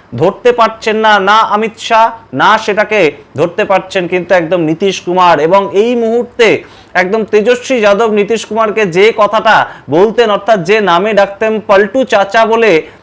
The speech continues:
তিনি কথায় কথায় পাল্টি খেয়ে যেতেন বলে, সেটা বোধহয় আর তার ক্ষেত্রে অ্যাপ্লাই হয় না, বরঞ্চ চন্দ্রবাবু নাইডুর ক্ষেত্রে অ্যাপ্লাই করা এখন ভালো। তার কারণ রীতিমতন গিরগিটির মতন রং পাল্টাচ্ছেন চন্দ্রবাবু নাইডু। তার কারণ আমরা বলি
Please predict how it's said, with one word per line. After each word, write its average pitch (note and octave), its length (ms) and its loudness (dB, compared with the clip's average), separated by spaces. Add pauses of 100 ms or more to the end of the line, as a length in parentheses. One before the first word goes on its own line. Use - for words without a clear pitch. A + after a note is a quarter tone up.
তিনি A3 320 0
কথায় G#3+ 380 -2
কথায় A#3+ 300 0
পাল্টি G#3+ 360 2
খেয়ে G#3+ 180 0
যেতেন G3+ 320 -2
বলে, G3+ 300 2 (220)
সেটা G3+ 340 0
বোধহয় G#3 300 2
আর G3+ 180 2
তার G3 200 0
ক্ষেত্রে G3+ 360 -4
অ্যাপ্লাই G3 360 0
হয় G3+ 260 4
না, E3 280 0 (180)
বরঞ্চ G3+ 360 0
চন্দ্রবাবু G3+ 580 -2
নাইডুর F#3 340 0
ক্ষেত্রে F3 320 -2
অ্যাপ্লাই E3 300 0
করা E3+ 220 2
এখন D#3 260 -4
ভালো। C#3+ 240 0
তার C#3+ 200 0
কারণ D#3 360 2 (240)
রীতিমতন A#3+ 560 0
গিরগিটির A3+ 540 0
মতন A3 320 -2
রং G3 260 0
পাল্টাচ্ছেন F#3 540 -2
চন্দ্রবাবু E3+ 440 -2
নাইডু। D3+ 360 -2
তার D3+ 200 0
কারণ G#3 300 0
আমরা G3 280 0
বলি G#3+ 340 0